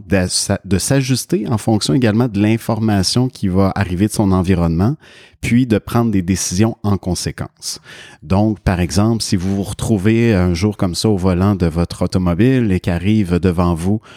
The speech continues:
un ballon en plein milieu de la rue et que vous ajustez votre conduite parce que vous anticipez que derrière ce ballon-là pourrait arriver, euh, un enfant, ben évidemment, vous êtes en train de vous autoréguler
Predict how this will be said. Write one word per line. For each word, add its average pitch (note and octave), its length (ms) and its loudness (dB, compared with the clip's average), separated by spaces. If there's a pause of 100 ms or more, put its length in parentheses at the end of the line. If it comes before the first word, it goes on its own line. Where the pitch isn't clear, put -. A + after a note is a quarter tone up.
(200)
un F#2+ 240 2
ballon F#2+ 420 0
en F2+ 100 0
plein G2 200 0
milieu F#2 320 2
de F#2 60 0
la E2 180 2
rue G#2 320 2
et E2 60 0
que - 120 -4
vous D#2 240 -2
ajustez F#2+ 480 0
votre F#2 240 -2
conduite F2+ 480 0
parce E2+ 180 -4
que F2 80 -4
vous E2+ 260 0
anticipez A#2+ 800 0
que G2+ 200 2
derrière F#2 380 2
ce - 120 0
ballon-là F2 580 0 (380)
pourrait G2+ 380 0
arriver, F#2 600 -2 (440)
euh, E2+ 400 2
un G2+ 160 2
enfant, F#2 400 0 (340)
ben G#2 280 2
évidemment, G2 600 2
vous F#2 160 0
êtes F#2+ 120 2
en E2+ 100 2
train - 180 -2
de G2 120 2
vous E2 360 0
autoréguler G2 880 0